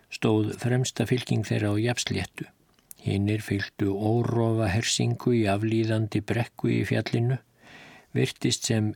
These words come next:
fylkingu Breta bæri við loft.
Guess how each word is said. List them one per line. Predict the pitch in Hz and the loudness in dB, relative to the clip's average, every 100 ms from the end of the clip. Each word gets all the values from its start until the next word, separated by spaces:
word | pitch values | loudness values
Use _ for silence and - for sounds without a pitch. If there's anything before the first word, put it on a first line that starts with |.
| - | -4
fylkingu | 135 139 - 135 127 - 127 120 | -2 -2 -2 0 0 2 0 2
Breta | 120 127 - 101 95 - - | 2 0 -2 -6 -6 -8 -2
bæri | 104 101 | 0 2
við | 98 95 120 | 2 0 2
loft. | 135 - - _ - | 0 -2 -10 _ -18